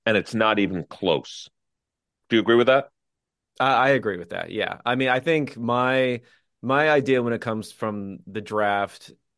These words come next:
Speaker 2: in that status versus when we have some actual evidence in the N F L is, um, changes pretty quickly based upon what, what we see in the N F L. I mean, I, I think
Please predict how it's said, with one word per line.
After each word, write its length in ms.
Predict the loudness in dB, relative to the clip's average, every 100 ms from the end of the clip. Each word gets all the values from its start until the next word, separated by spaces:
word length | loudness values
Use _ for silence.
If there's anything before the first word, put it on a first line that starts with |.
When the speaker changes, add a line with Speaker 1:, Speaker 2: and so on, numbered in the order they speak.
| -8
Speaker 2:
in 220 | -6 -4
that 440 | -4 -4 -6 -12 -20 _ _ _
status 640 | -18 -6 -2 0 0 -2 -6
versus 640 | -10 -6 -6 -6 -8 -8
when 140 | -10
we 100 | -8
have 220 | -6 -6 -6
some 160 | -6
actual 320 | -6 -6 -4
evidence 500 | -4 -4 -6 -8 -10
in 220 | -14 -10 -8
the 80 |
N 100 | -6
F 160 | -6 0
L 280 | 2 4 2
is, 420 | 0 -2 -4 -10 -20 -20 _ _ _
um, 520 | -4 -2 -4 -6 -10 -14 -6
changes 320 | 0 0 -2
pretty 220 | -2 -2
quickly 460 | -2 -6 -8 -18 _ _ _
based 240 | -4 -4 -4
upon 360 | -6 -6 -4
what, 140 | -6 -4
what 160 | -6
we 100 | -6
see 160 | -8 -8
in 40 |
the 100 | -6
N 120 | -8
F 100 | -6
L. 180 | -4 -4 -2
I 60 |
mean, 100 | -2
I, 120 | -2 -2
I 200 | -2 -2
think 320 | 0 -2 -2